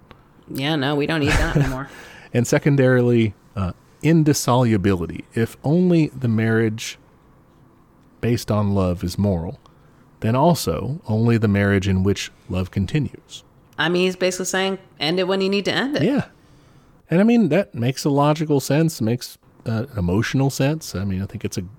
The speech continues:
Speaker 2: a good thing. It's just not what we believe, I think, as a society, really.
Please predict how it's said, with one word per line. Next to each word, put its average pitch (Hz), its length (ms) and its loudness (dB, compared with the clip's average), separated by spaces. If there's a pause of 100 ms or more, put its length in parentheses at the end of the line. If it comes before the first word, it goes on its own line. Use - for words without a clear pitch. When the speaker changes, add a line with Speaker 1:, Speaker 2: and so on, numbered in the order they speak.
Speaker 2:
a 98 60 -8
good 110 320 -2
thing. 113 420 0 (460)
It's - 160 -6
just - 180 -4
not 107 200 -2
what 104 160 -2 (200)
we 101 220 -2
believe, 117 680 0
I 95 140 2
think, 107 240 -4
as 92 160 -2
a 92 60 -4
society, 113 640 0
really. 90 460 -2